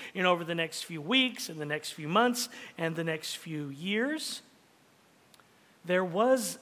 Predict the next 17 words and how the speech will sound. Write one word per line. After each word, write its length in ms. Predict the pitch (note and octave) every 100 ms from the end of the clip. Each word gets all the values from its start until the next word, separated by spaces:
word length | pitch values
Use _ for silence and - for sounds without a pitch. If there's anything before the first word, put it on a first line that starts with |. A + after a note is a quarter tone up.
| -
a 40 |
boy 600 | F3+ D3 F#3 D#3 C#3+ D3 C#3+ - _ _ _ _ _
who 120 | - F#3
could 220 | - E3+
do 180 | F#3+ G3
this. 580 | C#3 - - - - - _ _ _ _ _ _ _ _ - - - _ -
The 80 | F#3+
Boy 460 | E3+ C4 C4+ B3+
Who 260 | G3+ A3 F#3+ - -
Predicted 640 | A3 G3+ G#3+ G#3+ G#3 G3+ -
Earthquakes 640 | G#3 G#3+ - F#3+ F3 E3+
is 140 | F#3 E3
a 60 |
short 360 | - - A3 A3
story 600 | - - G3 F#3 F3+ E3+ - -
written 260 | F#3+ G#3 G#3
by 380 | F#3 E3+ E3